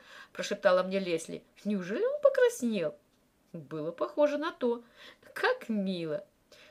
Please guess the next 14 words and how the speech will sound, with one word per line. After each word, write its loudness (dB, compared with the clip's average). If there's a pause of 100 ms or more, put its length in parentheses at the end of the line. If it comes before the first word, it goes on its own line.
(140)
И -12
снова -4
локоть 2
Лесли -2
врезался -2
мне -2
в -10
ребра. -12 (480)
«Ты -12
смотришь, -4
как -4
овца!» — -2
прошипела -4
она. -10